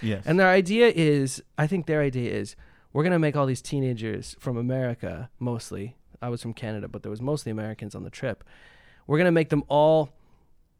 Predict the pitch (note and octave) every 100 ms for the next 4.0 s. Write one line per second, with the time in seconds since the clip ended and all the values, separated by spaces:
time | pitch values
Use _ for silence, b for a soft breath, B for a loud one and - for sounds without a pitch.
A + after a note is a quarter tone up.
0 | - F3 G#3 G#3 F#3 - D#3 C#3 D3 E3+
1 | E3+ C#3 C#3+ C3+ C3 - B2+ C3 B2+ A#2+
2 | A#2 G#2+ - - A#2+ G#2 C#3 - C4+ A#3
3 | A#3+ F3+ D#3 C#3+ C3+ B2+ A#2+ A#2+ F#3 F4+